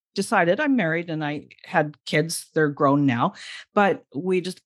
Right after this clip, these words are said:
I decided that I would see what would happen if I could live on half my salary.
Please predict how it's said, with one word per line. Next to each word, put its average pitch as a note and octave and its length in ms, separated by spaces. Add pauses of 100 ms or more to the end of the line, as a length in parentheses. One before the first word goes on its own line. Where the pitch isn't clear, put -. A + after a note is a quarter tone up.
I G#3 240
decided C#3 580
that C#3 140
I C3 60
would C#3 140
see D#3+ 160
what C#3 200
would C3 100
happen B2 320
if C3 160
I B2 60
could D3 160
live B2+ 180
on A#2+ 140
half B2 280
my A#2+ 120
salary. - 480